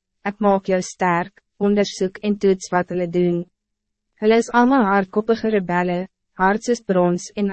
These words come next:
yster, hulle loop mekaar en beswadder, hulle is almal korrup. Die blaasbalk blaas, maar die vuur kry nie die lood afgeskei nie, die smelter smelt verniet, hy kry die afvalstowwe nie uitgesmelt nie.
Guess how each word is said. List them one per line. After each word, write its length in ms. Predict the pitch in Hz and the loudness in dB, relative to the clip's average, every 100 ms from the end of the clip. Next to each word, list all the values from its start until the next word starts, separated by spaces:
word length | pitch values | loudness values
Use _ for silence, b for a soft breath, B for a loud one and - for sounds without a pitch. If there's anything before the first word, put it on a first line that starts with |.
| 185 | 0
yster, 520 | 160 - - 160 165 _ _ _ - | -2 -4 -10 -8 -10 _ _ _ -4
hulle 160 | 190 190 | 0 2
loop 280 | 196 208 233 | 2 2 0
mekaar 420 | 233 214 190 190 | 0 2 2 0
en 160 | 196 185 | -4 -4
beswadder, 560 | 202 - 170 165 165 170 _ _ _ 185 | -4 -4 -4 -2 -6 -10 _ _ _ -4
hulle 220 | 180 180 | -4 -2
is 200 | 185 180 | -6 -6
almal 400 | - 180 175 175 | -2 0 0 -4
korrup. 380 | 175 180 180 175 - _ _ _ _ _ _ _ - | -4 -4 -4 -8 -14 _ _ _ _ _ _ _ -10
Die 80 | |
blaasbalk 680 | 214 214 214 214 - 214 202 - | 0 4 4 2 2 2 2 -2
blaas, 460 | 175 160 160 - - _ - | 0 0 -2 -10 -20 _ -4
maar 180 | 196 | -2
die 140 | 196 202 | 0 -4
vuur 340 | - 233 240 - | -2 0 0 -2
kry 220 | 214 202 | -2 2
nie 180 | 202 240 240 | 4 2 2
die 100 | 214 | 2
lood 280 | 196 214 - | 2 2 0
afgeskei 640 | 202 - 208 - 175 170 | -4 -4 -6 -6 -6 -2
nie, 300 | 175 170 185 - _ - | 0 -2 -6 -16 _ -6
die 100 | 208 | -4
smelter 560 | - 233 240 254 269 | -2 2 4 4 0
smelt 520 | 262 - 185 175 175 - | -2 -2 0 2 0 -4
verniet, 400 | 190 185 165 _ _ _ | -2 -2 -2 _ _ _
hy 120 | 185 | -8
kry 240 | 185 220 226 214 | -2 0 2 2
die 160 | 214 | 2
afvalstowwe 800 | 220 214 - 214 202 - 180 185 | 2 0 2 0 -2 -4 -2 0
nie 180 | 196 214 226 | 2 2 0
uitgesmelt 760 | 175 175 190 - 175 170 175 | -4 -4 -8 -6 -4 -4 -2
nie. 220 | 190 185 | -4 -6